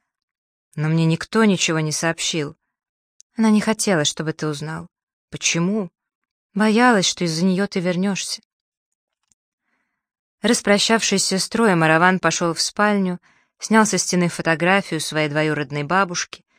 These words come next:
и поставил её перед домашним алтарём. Потом встал на колени и помолился за Нангай.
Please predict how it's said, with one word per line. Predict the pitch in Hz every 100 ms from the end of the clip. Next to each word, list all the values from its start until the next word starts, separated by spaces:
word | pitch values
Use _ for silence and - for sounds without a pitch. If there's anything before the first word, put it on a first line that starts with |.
| _ _ _
и | -
поставил | 175 - 214 185
её | 180 185
перед | 170 156
домашним | 143 151 170 - 151
алтарём. | 147 - 151 151 156 151 _ _ _ _ _ _ _
Потом | - 190 196
встал | - - 165
на | 156
колени | 151 156 160 185 180
и | 156
помолился | 156 151 147 147 190 - 147
за | 131
Нангай. | 131 131 123 131 120